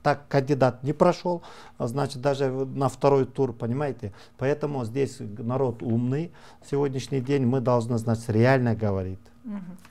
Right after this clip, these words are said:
Speaker 2: Хорошо. А, а, Клара Тургунбековна, мы, а, мне подсказывают, что приехала ещё одна гостья. Мы ожидали депутата Аиду Исмаилову.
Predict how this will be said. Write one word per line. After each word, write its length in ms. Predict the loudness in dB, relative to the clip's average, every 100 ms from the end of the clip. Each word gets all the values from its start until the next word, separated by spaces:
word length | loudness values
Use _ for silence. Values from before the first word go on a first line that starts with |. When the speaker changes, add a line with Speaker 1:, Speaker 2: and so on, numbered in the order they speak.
| -20 -20 -20 -20 -20
Speaker 2:
Хорошо. 400 | -4 -2 -2 -4 -10 -8 2
А, 1080 | 4 4 2 0 0 2 2 2 2 0
а, 20 | 2
Клара 240 | 2 4
Тургунбековна, 720 | 2 2 4 2 4 2 2
мы, 540 | 2 2 2 2 0 -2
а, 480 | -2 -2 0 0 0
мне 160 | 0
подсказывают, 460 | 0 0 0 0 -2
что 120 | -8
приехала 1080 | -10 -6 -4 -2 -2 -4 -4 -6 -6 -4 -4
ещё 200 | -4 -2
одна 180 | 0 0
гостья. 280 | -2 -6 -6
Мы 120 | -6
ожидали 400 | -6 -4 -2 -4
депутата 460 | -6 -2 0 0 -2
Аиду 180 | -4 -6
Исмаилову. 600 | -6 -4 -2 -2 -2